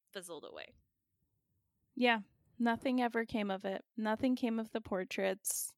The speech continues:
Speaker 2: Nothing came of the sexual tension and actual kissing. <laughs>
Speaker 1: Yeah. <laughs> Like, they,
Speaker 2: Um,
Speaker 1: she crossed over from, yeah, it's, she crossed over from just tension.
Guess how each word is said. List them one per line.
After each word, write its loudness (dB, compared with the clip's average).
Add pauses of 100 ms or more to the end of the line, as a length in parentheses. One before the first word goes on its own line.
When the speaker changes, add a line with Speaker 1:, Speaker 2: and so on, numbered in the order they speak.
(1300)
Speaker 2:
Nothing 2
came 2
of 2
the 4
sexual 2
tension 0 (1500)
and 2
actual 4
kissing. 2 (120)
<laughs> -20 (400)
Speaker 1:
Yeah. 12
<laughs> 4 (1300)
Like, 10
they, 6
Speaker 2:
Um, -2
Speaker 1:
she 0
crossed 4
over 0
from, -4
yeah, 2
it's, -6
she -6 (680)
crossed 0
over -4
from -10
just -8
tension. -6